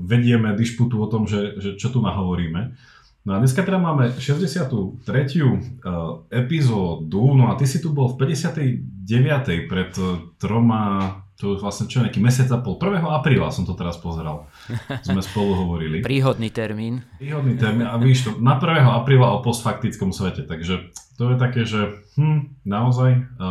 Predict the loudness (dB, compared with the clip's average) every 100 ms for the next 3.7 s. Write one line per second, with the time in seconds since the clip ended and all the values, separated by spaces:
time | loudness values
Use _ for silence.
0 | -4 -6 -10 -8 -8 -6 -6 -8 -12 -10
1 | -10 -12 -12 -10 -8 -8 -8 -10 -12 -14
2 | -20 -20 -18 -18 -18 -20 -20 -6 -2 0
3 | 0 4 4 6 4 2